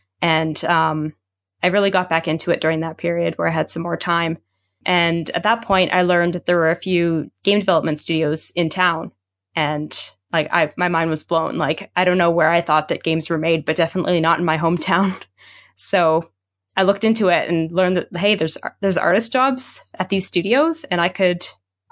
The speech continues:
I could be an artist. So I started trying to teach myself. I worked retail for two years while doing that,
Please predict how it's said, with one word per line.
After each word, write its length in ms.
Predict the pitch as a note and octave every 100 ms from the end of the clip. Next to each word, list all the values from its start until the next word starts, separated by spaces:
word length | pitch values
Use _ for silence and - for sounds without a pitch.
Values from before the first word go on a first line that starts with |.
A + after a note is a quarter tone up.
| -
I 60 |
could 200 | F#3+ C4+
be 140 | A#3 A#3
an 80 | G#3+
artist. 560 | G#3+ B3 D3+ - - _ _ _ _ _ _ _
So 580 | - - F#3+ F#3 F#3 F3
I 300 | F3 F3 F3
started 420 | F3+ - F#3+ G3
trying 240 | F#3 D#3+ F#3
to 60 |
teach 260 | F3+ F3 -
myself. 600 | E3+ - F3+ D#3 - - _ _ _ _ _ _
I 200 | E3+ D#3+
worked 400 | F3 F#3 - -
retail 340 | F#3 F3+ G3 F#3
for 120 | F#3
two 180 | F3+ G3+
years 340 | F3 F#3 G3+
while 120 | F#3+
doing 260 | E3+ D#3+ F3
that, 320 | G#3 A#3 -